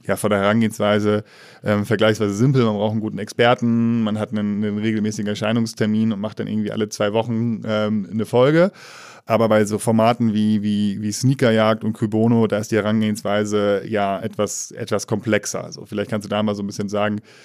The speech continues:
wie ihr darauf auch gekommen seid sozusagen überhaupt, dass ihr solche Formate machen wollt und dann irgendwie an den, an den Beispielen, wie das dort funktioniert.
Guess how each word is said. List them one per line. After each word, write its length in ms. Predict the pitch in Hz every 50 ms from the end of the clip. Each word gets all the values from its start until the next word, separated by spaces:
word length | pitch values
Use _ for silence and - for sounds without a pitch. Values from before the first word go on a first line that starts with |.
| - - - - _ -
wie 240 | 104 101 110 117
ihr 140 | 113 113 107
darauf 520 | 101 107 104 101 104 104 98 - - - - - - 135
auch 160 | 123 120 117
gekommen 340 | 107 101 - 127 135 160 160
seid 220 | 143 143 147 143
sozusagen 380 | - 131 - 131 127 127 123 127
überhaupt, 240 | 117 117 110 117 -
dass 140 | 107 -
ihr 60 | 107 98
solche 300 | 104 107 117 135 147 156
Formate 380 | - 160 151 156 156 156 160
machen 240 | 156 160 160 165 170
wollt 280 | 165 170 175 185 196 - _ - - - - - _ -
und 200 | 113 117 117 107
dann 140 | 113 113
irgendwie 280 | 110 98 110 110 104 104
an 60 | 101
den, 160 | 107 101 101
an 120 | - 107 107
den 100 | 107 101
Beispielen, 680 | 101 98 101 - - - - 107 107 104 104 101 104
wie 60 | 98 101
das 160 | 98 98 -
dort 320 | - 104 98 98 95 -
funktioniert. 580 | - 110 104 - - 95 95 95 - - -